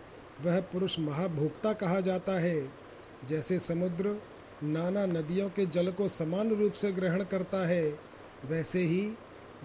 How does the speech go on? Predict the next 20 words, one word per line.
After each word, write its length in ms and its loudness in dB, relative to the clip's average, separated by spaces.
जो 180 4
मनुष्य 520 2
न्याय 360 2
से 200 8
प्राप्त 420 0
बड़े-बड़े 560 2
सुख 340 0
दुखों 400 0
को 360 2
समान 440 2
रूप 240 6
से 200 4
ग्रहण 340 0
करता 460 0
है, 280 2
वह 260 2
महाभोक्ता 760 0
कहा 280 2
जाता 420 0
है। 320 2